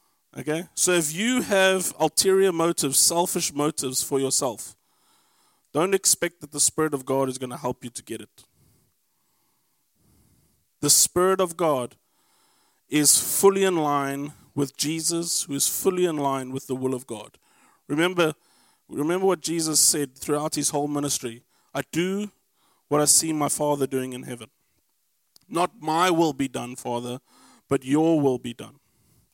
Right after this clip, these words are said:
And don't think that the Holy Spirit came to contradict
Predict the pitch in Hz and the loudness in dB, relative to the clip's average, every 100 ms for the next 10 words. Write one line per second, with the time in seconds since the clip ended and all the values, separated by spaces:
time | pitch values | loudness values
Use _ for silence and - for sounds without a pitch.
0 | _ _ _ _ _ _ _ 139 143 160 | _ _ _ _ _ _ _ -4 0 0
1 | 185 185 180 175 160 160 160 165 160 - | 0 -2 0 -2 0 2 2 2 2 2
2 | 160 156 - 156 156 - 151 147 143 135 | 2 0 0 -4 -4 -4 -4 -4 -4 -4
3 | 143 - - | -6 -4 -6